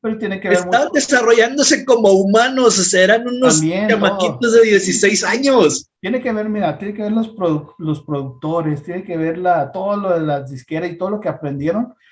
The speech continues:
Speaker 1: ma-, más a ellos mismos aprender más música, como en este caso Paul McCartney, él te toca básicamente todo, todos los instrumentos.
Speaker 2: Sí.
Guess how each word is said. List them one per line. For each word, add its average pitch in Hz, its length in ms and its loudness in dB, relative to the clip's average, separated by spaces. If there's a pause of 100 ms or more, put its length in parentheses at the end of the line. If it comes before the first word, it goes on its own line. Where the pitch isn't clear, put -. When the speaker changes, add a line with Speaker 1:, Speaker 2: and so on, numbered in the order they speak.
(120)
Speaker 1:
ma-, 160 260 -4
más 151 280 -6
a 170 260 -4
ellos 190 460 -6
mismos 180 440 -8
aprender 156 880 -6
más 156 280 -6
música, 170 480 -8
como 147 200 -6
en 151 100 -2
este 151 200 -10
caso 170 400 -8
Paul 151 160 -6
McCartney, 170 460 -8 (240)
él 170 240 -10
te 190 120 -12
toca 190 520 -8
básicamente 175 760 -10
todo, 180 500 -4
todos 190 220 -2
los 202 140 -6
instrumentos. 175 720 -6
Speaker 2:
Sí. 131 360 0